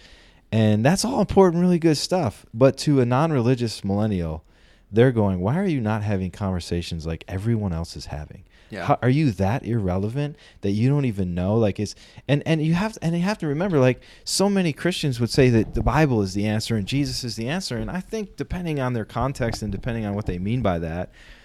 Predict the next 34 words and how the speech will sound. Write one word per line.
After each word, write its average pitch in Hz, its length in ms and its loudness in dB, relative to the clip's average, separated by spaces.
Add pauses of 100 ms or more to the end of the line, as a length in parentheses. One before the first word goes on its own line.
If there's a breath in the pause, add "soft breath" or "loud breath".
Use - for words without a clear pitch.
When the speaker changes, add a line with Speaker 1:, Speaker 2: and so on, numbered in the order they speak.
(300 soft breath)
Speaker 1:
their 110 180 2
interpretation 107 760 -2
of 92 100 -4
those 90 220 -2
things, 95 280 -4
I 131 120 -2
would 135 100 0
m-, 127 240 -6
largely 127 500 2
agree. 95 540 -2
However, 127 640 -2 (520 soft breath)
to 139 160 2
a 123 40 2
person 156 540 -6
who 113 220 -6
has 117 280 -6
no 104 220 -4
faith 107 500 -8 (280)
affiliation 87 880 -6 (100)
at 80 140 -10
all, 85 340 -8 (260)
might 170 180 2
be 185 100 -4
spiritual 160 480 -4
but 113 140 -2
not 113 160 -4
religious, 107 520 -4
right? 92 220 -4
That's 101 220 -6
the 110 120 -4
whole 131 140 -4
thing 127 280 -8
with 98 100 -4
millennials, 90 420 -4